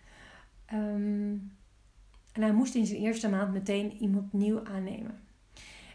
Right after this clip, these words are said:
En de feedback die ik kreeg, wat sowieso heel erg leuk is natuurlijk, ehm, van de nieuwe aanzwaaiende, die zei, "Ik heb nog nooit <laughs> zo-, zo'n, zo'n goede sollicitatiebrief <laughs> gezien." Nou, dat is natuurlijk al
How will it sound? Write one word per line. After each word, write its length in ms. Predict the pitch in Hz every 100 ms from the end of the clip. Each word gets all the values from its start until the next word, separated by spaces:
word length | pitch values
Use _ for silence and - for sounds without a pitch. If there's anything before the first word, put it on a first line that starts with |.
| -
En 120 | - 220
de 80 |
feedback 480 | 226 262 - 285 -
die 220 | 285 262
ik 60 | 262
kreeg, 460 | - 226 277 415 -
wat 200 | 196 196
sowieso 400 | 208 185 196 208
heel 200 | 208 214
erg 140 | 202
leuk 240 | 196 214
is 120 | 233 233
natuurlijk, 480 | 220 226 294 - -
ehm, 300 | 208 208 196 196 - - - - _ - - _
van 180 | 220
de 80 | 214
nieuwe 480 | 208 254 254 202 196 -
aanzwaaiende, 640 | - 214 196 202 196 190 190
die 100 | 185
zei, 180 | 190
"Ik 80 | 196
heb 100 | 208
nog 140 | 214 220
nooit 240 | 226 233
<laughs> 40 |
zo-, 320 | 226 226 - 190
zo'n, 360 | - 196 202 202 - - -
zo'n 340 | - - 208 208
goede 380 | - 220 202 190
sollicitatiebrief 1040 | - 220 190 208 202 285 220 240 277 - 262
<laughs> 180 | 262
gezien." 300 | 254 214 247
Nou, 200 | - -
dat 160 | - 196
is 100 | -
natuurlijk 220 | 226 220
al 260 | 208 196